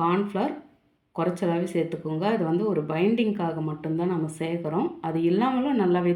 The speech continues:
தான் இருக்கும். அதே மாதிரி இந்த காலிஃப்ளவர் பக்கோடாவை எண்ணெயில சேர்த்த பிறகு ஒரு மூணு, நாலு நிமிஷத்துக்கு அப்படியே விட்டுருங்க. அதை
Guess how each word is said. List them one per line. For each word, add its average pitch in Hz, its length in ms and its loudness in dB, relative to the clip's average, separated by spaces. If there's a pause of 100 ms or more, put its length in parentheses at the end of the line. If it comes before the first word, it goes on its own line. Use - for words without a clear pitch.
தான் 202 120 4 (100)
இருக்கும். 180 340 -2 (3000)
அதே 175 140 4 (140)
மாதிரி 175 280 4 (380)
இந்த 175 140 4 (360)
காலிஃப்ளவர் 175 640 2 (100)
பக்கோடாவை 180 480 2 (140)
எண்ணெயில 190 300 6 (100)
சேர்த்த 190 260 -2 (120)
பிறகு 170 280 0 (380)
ஒரு 170 140 4 (160)
மூணு, 220 280 4 (200)
நாலு 196 280 4 (100)
நிமிஷத்துக்கு 185 540 0 (100)
அப்படியே 175 360 2 (100)
விட்டுருங்க. 170 440 0
அதை 170 120 0